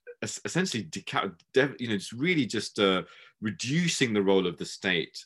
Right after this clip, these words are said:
in making decisions about the economy and, and, and issues of concern to the public, and bringing in, you know, private actors more into that, and, you know, allowing the market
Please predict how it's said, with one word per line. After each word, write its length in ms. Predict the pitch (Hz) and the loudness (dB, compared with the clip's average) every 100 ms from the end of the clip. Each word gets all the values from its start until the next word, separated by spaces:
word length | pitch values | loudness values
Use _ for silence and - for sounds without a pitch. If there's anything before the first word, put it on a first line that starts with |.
| _ | _
in 240 | 101 95 95 | 0 2 2
making 420 | 110 110 104 87 | 2 2 -6 -8
decisions 460 | 82 98 87 82 | -6 -8 -6 -10
about 260 | 80 87 78 | -4 -4 -2
the 80 | 82 | -6
economy 540 | - 104 92 85 82 | -6 -6 -4 -2 -2
and, 120 | 82 - | -4 -6
and, 240 | 82 80 - 85 | -8 -8 -10 -6
and 360 | 82 80 - - _ _ | -6 -6 -10 -20 _ _
issues 260 | 107 98 87 | -10 -8 -8
of 60 | 85 | -8
concern 400 | 90 - 90 80 | -8 -4 -4 -6
to 100 | 78 | -10
the 80 | - | -6
public, 480 | 123 127 85 76 - - - - - | -4 -2 -2 -4 -8 -18 -20 -20 -4
and 180 | 107 98 | -4 -2
bringing 320 | 120 110 107 | 0 2 4
in, 380 | 127 120 87 76 _ _ _ _ | 4 4 0 -6 _ _ _ _
you 100 | 98 | -4
know, 100 | 87 | -4
private 580 | - 104 95 85 82 - _ _ _ | -4 0 0 2 -2 -2 _ _ _
actors 560 | 87 - - 87 78 92 | -2 -2 -4 -2 -2 -4
more 320 | 98 95 90 | 0 2 2
into 240 | 95 - | -2 -4
that, 260 | 80 73 - _ _ _ _ _ _ 92 | -4 -4 -6 _ _ _ _ _ _ -4
and, 180 | 92 | -2
you 80 | 107 | 0
know, 80 | 98 | 4
allowing 320 | 98 101 104 | 4 4 2
the 60 | 95 | 0
market 560 | 98 98 95 - 82 | 2 2 0 -4 -6